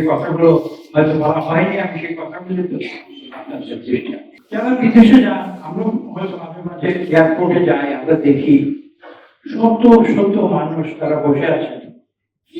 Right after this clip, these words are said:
একটা হয় না, আপনারা বলেছেন,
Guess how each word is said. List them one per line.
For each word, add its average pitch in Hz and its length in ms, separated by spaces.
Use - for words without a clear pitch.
একটা 247 280
হয় 180 300
না, 185 60
আপনারা 202 220
বলেছেন, 214 320